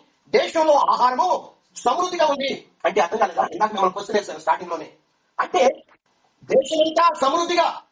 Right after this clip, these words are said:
కొలవలేనంతగా, ఇసుక లేనంతగా ఆహారం ఉంది కానీ కరువు అనేది ఎక్కడ ఉంది? ప్రజల దగ్గర ఉంది. దేశంలో కరువు లేదు, ఆ దేశంలో ఉన్నటువంటి ప్రజల దగ్గర కరువు ఉంది. కారణం ఏంటి? ఏడు సంవత్సరాలు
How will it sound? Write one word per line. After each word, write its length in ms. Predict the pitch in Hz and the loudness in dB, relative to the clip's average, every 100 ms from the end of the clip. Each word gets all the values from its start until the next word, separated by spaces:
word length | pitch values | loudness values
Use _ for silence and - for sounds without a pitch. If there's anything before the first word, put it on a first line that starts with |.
| _ - | _ -2
కొలవలేనంతగా, 840 | 262 302 311 302 294 277 269 - 226 | 0 0 -2 -2 -4 0 2 2 -2
ఇసుక 240 | - 294 | -6 -2
లేనంతగా 600 | 294 294 277 277 277 277 | 0 0 0 0 2 2
ఆహారం 360 | 240 240 277 262 | 2 0 -2 -2
ఉంది 120 | 226 | -2
కానీ 280 | 175 240 - - _ _ _ _ _ _ - _ _ - | -2 -2 -8 -10 _ _ _ _ _ _ -20 _ _ -2
కరువు 140 | 359 | 0
అనేది 180 | 349 330 | 0 0
ఎక్కడ 140 | 330 | 0
ఉంది? 400 | 330 330 320 311 - _ _ _ _ | -2 0 -2 -2 -14 _ _ _ _
ప్రజల 380 | 233 247 349 320 | 0 0 0 0
దగ్గర 140 | 254 226 | 0 -2
ఉంది. 220 | 165 - _ _ _ _ _ - | -4 -12 _ _ _ _ _ -2
దేశంలో 460 | - - 403 - 403 | -2 -2 -4 -2 0
కరువు 100 | 415 | 0
లేదు, 320 | - - - _ _ _ _ - | 2 0 -2 _ _ _ _ -4
ఆ 100 | - | -4
దేశంలో 360 | 311 - 370 392 | -2 -4 0 0
ఉన్నటువంటి 340 | 370 349 339 - | 0 -2 -4 0
ప్రజల 340 | 427 370 381 | 0 0 0
దగ్గర 400 | 330 330 202 247 240 _ _ _ - | 2 2 0 -4 -8 _ _ _ -2
కరువు 220 | 240 415 | 0 0
ఉంది. 300 | 359 285 - - _ _ | -4 -8 -14 -20 _ _
కారణం 280 | - 392 392 | 0 0 -4
ఏంటి? 500 | 392 381 370 359 - - _ | -6 -2 0 0 -4 -14 _
ఏడు 320 | - 247 254 240 | 0 0 0 -2
సంవత్సరాలు 960 | 180 262 - 294 254 208 175 233 | -2 -2 0 2 0 -4 -6 -6